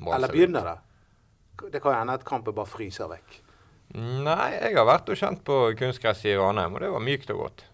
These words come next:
Speaker 2: Har du, har, har du vært der?
Speaker 1: Ja, ja.
Speaker 2: De var du der da?
Speaker 1: I forrige uke.
Speaker 2: Ja.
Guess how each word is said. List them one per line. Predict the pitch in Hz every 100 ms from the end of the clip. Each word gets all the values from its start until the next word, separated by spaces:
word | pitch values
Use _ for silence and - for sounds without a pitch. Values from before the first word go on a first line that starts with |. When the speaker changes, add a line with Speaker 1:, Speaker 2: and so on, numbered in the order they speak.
| _
Speaker 2:
Har | 135
du, |
har, | 131 165
har | 135 117
du |
vært | 117 185 -
der? | - 127
Speaker 1:
Ja, | 127 190
ja. | -
Speaker 2:
De | 214
var | 208 196
du | 180
der | 160
da? | 107 - - _ _ _ _ -
Speaker 1:
I | 151
forrige | - - 151
uke. | - - - _
Speaker 2:
Ja. | 104